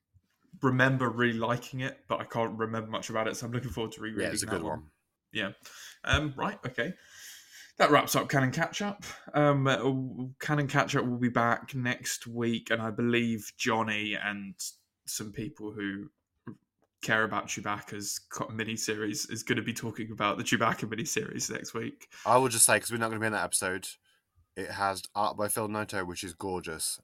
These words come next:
Speaker 2: That's pretty much all I have to say about that series.
Speaker 1: Yeah. I think it's that, unless,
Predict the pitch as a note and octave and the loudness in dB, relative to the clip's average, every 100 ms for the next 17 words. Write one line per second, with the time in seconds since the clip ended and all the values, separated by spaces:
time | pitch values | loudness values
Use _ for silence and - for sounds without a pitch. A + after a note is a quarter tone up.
0 | - F#2 - - - _ - - A2+ F#2 | -4 -4 -2 -4 -6 _ -10 -2 -2 -2
1 | F#2 F2 E2 D#2+ D#2+ D2+ D2 D2 - D2+ | -2 -2 -4 -6 -4 -4 -6 -6 -6 -6
2 | C#2+ D2 - - A2+ F2+ - _ _ _ | -4 -6 -6 -8 -6 -6 -8 _ _ _
3 | _ C3 - G#3 G#3+ G3 - - A2 G#2+ | _ -8 2 6 6 2 -2 0 0 -2
4 | - - _ - - C3+ C3+ C#3 C3+ - | -6 -18 _ -10 6 6 8 4 4 2
5 | - | 0